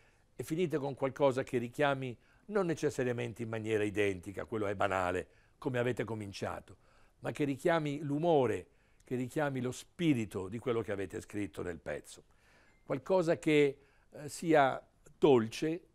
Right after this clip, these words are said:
non crudele, non uno schiaffo,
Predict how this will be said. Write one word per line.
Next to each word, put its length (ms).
non 260
crudele, 800
non 220
uno 120
schiaffo, 840